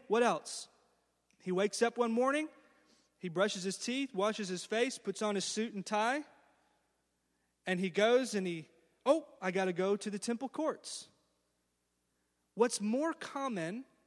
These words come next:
is that every day I believe the Holy Spirit is just nudging and whispering. The trouble is we can push it away, or we can push it so much that we forget even what it feels like or sounds like.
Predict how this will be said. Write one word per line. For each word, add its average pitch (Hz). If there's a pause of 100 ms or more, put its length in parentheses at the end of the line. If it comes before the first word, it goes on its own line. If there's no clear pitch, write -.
(380)
is 208
that 208
every 285
day 214
I 175
believe 190
the 180
Holy 233
Spirit 180 (240)
is 180
just 180
nudging 175 (220)
and 180
whispering. 160 (280)
The 185
trouble 254
is 170 (160)
we 214
can 180
push -
it 262
away, 254 (1700)
or 175
we 226
can 202
push -
it -
so 240
much 247
that 165
we 220
forget 175
even 208
what 185
it -
feels 247
like 247
or 208
sounds 160
like. -